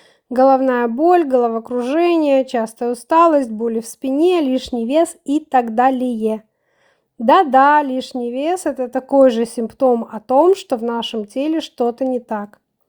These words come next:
Сначала эти симптомы слабые, едва заметные, но чем дольше человек игнорирует сигналы тела, тем они сильнее и интенсивнее.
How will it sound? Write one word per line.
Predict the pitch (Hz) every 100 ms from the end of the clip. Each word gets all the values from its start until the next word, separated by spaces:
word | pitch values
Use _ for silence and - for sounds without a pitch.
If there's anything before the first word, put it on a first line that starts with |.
| _ _ _ _
Сначала | - 285 294 294 311 269 233
эти | 233 233
симптомы | 220 262 226 262 226 220
слабые, | 226 254 240 214 226
едва | 214 226 220
заметные, | 220 247 302 381 381 330 302 _ _ _ _ _
но | 277 285
чем | 285 330 302
дольше | 330 277 269
человек | 226 277 269 277 247 226
игнорирует | 233 226 277 277 240 220 220 -
сигналы | 240 240 220 214 220
тела, | 320 370 392 392
тем | - 294 330
они | 285 254
сильнее | 247 240 247 269 294 269
и |
интенсивнее. | 277 269 262 226 - 240 226 214 214